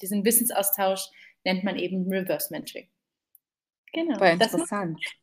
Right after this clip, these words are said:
Speaker 1: <laughs>
Speaker 2: Ähm, ich will auch gleich mal in das Thema Stress einsteigen. Du bist ja heute in meinem Podcast zu Gast, die Stressmanagerin. Und da wollte ich dich persönlich mal fra-,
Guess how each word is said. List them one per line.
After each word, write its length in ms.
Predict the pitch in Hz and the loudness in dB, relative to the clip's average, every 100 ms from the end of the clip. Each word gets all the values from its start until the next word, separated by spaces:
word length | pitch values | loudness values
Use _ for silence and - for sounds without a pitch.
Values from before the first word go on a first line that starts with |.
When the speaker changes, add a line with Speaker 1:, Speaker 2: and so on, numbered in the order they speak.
| _ _ - | _ _ 6
Speaker 1:
<laughs> 380 | 285 294 302 - - 262 - - - - - _ _ _ _ _ | 6 6 -4 -10 -12 -12 -12 -18 -20 -20 -20 _ _ _ _ _
Speaker 2:
Ähm, 480 | - 262 262 247 254 254 - - _ _ - | 8 10 10 8 4 -2 -14 -20 _ _ -14
ich 140 | 247 240 | -2 4
will 80 | |
auch 140 | 285 294 | 4 4
gleich 280 | - 269 277 | 2 0 2
mal 140 | 294 | -2
in 60 | 240 | -2
das 160 | 240 | -6
Thema 340 | - 285 262 202 | -6 0 0 0
Stress 540 | - - - 269 - | -6 -12 -4 -4 -2
einsteigen. 560 | - 180 185 - 175 208 | -4 -4 -4 -4 -4 -4
Du 60 | 220 | -6
bist 180 | 226 | -10
ja 100 | 214 | -8
heute 200 | 202 196 | -6 -6
in 60 | 185 | -4
meinem 200 | 180 185 | -6 -4
Podcast 460 | 202 - 214 196 - | -8 -8 -8 -8 -8
zu 180 | 196 | -10
Gast, 320 | 180 170 180 - | -2 -2 -2 -6
die 100 | 190 | -8
Stressmanagerin. 1200 | 185 - 214 - 180 156 - 175 165 185 233 - - - - - | -4 -4 -4 -2 -2 -2 -2 -2 -2 -2 -2 -4 -14 -20 -20 4
Und 540 | 214 202 202 202 190 - | 8 8 6 0 -8 0
da 240 | 185 180 | 0 2
wollte 260 | 175 214 240 | 4 2 0
ich 140 | 240 | -8
dich 240 | - 285 - | -4 -4 -2
persönlich 640 | 277 226 208 226 240 - | -2 -2 -2 -4 -4 -4
mal 220 | 214 190 | 0 0
fra-, 240 | 196 - | 0 -12